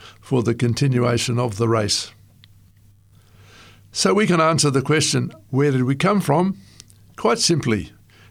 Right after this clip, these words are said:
we were created by God when he made life on the earth.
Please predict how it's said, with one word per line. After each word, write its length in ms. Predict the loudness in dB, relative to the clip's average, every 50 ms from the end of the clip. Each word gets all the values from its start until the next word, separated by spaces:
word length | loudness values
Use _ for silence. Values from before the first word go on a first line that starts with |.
| -20 -10 _
we 120 | 0 2 2
were 160 | 4 2 0
created 560 | 0 0 0 0 2 0 0 0 0 -2 0
by 200 | 0 0 0 2
God 380 | 2 2 2 2 0 -2 -6 -12 -14 -6
when 200 | -2 0 2 2
he 140 | 2 2
made 240 | 2 2 2 2 0
life 320 | 0 0 0 0 -2 -4 -6
on 220 | -4 -2 -2 0
the 180 | 0 2 2 2
earth. 300 | 0 0 -2 -6 -12